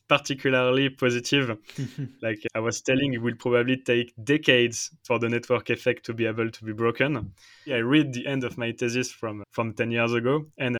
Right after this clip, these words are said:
Speaker 1: mostly everything is still true. It's in open access, uh, if, uh, someone wants to check, uh, also <laughs> on my university
Speaker 2: I-,
Speaker 1: website.
Speaker 2: is it in, is it in, <laughs> 'cause you, you, you've been in Paris, right?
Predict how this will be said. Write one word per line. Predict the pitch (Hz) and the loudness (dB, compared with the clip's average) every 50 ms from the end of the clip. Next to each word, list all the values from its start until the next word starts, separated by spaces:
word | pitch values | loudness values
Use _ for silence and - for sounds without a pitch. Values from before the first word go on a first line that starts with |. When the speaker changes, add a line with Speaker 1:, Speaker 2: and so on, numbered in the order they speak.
| - | 0
Speaker 1:
mostly | 135 147 165 165 - - 175 185 180 | 2 2 2 2 2 2 2 2 4
everything | 147 135 139 143 139 - 151 135 | 4 2 2 2 2 2 0 2
is | 131 131 131 - | 2 0 0 -2
still | - - 139 131 131 | -2 0 0 0 0
true. | - - 127 113 107 - _ _ _ _ _ _ - - | -2 -4 -6 -6 -6 -10 _ _ _ _ _ _ -6 -4
It's | 147 - - | -4 0 2
in | 180 175 | 6 6
open | 165 165 165 156 151 | 6 6 6 4 4
access, | 139 - - - 135 135 - - | 2 0 0 -4 -2 -4 -2 -4
uh, | 113 | -6
if, | 107 117 120 107 | -6 -4 -6 -8
uh, | 107 113 _ _ _ _ | -8 -12 _ _ _ _
someone | - - 127 120 123 123 120 117 | -4 -4 -2 -2 0 -2 -2 -2
wants | 117 117 117 - | -4 -6 -6 -8
to | - 110 | -10 -8
check, | - - 120 117 117 - | -8 -6 -6 -6 -6 -6
uh, | 110 104 104 - | -8 -10 -8 -10
also | - 107 107 - - 110 - _ - | -10 -10 -8 -6 -8 -8 -8 _ -6
<laughs> | 139 123 - _ _ _ _ _ _ _ - | -6 -6 -6 _ _ _ _ _ _ _ -6
on | 113 110 | -4 -2
my | 107 | 0
university | 107 110 113 110 107 110 107 - - - 123 | 0 2 2 0 -2 -2 -6 -8 -8 -4 -4
Speaker 2:
I-, | 113 | -2
Speaker 1:
website. | - 107 - | -2 -2 -2
Speaker 2:
is | 156 139 | -2 0
it | 135 135 131 131 | 0 0 0 0
in, | 135 135 | -2 -2
is | 131 - - 147 131 135 | -2 -2 -4 -6 -4 -4
it | 123 135 | 0 0
in, | 139 131 131 131 - - | 2 0 0 -2 -6 -16
<laughs> | - - | -14 -4
'cause | - 160 156 165 | -2 0 2 6
you, | 185 190 190 | 6 6 6
you, | 190 185 185 185 | 6 2 0 2
you've | 185 180 185 180 180 | 4 2 2 2 2
been | - 175 165 160 160 156 151 151 156 | 0 0 0 2 0 0 -2 -2 -2
in | - 151 139 135 135 | -2 0 0 0 0
Paris, | 135 147 147 139 123 110 113 117 - - | 0 0 0 0 0 0 -2 -4 -4 -4
right? | 123 123 135 151 - | -2 -2 -2 -2 -4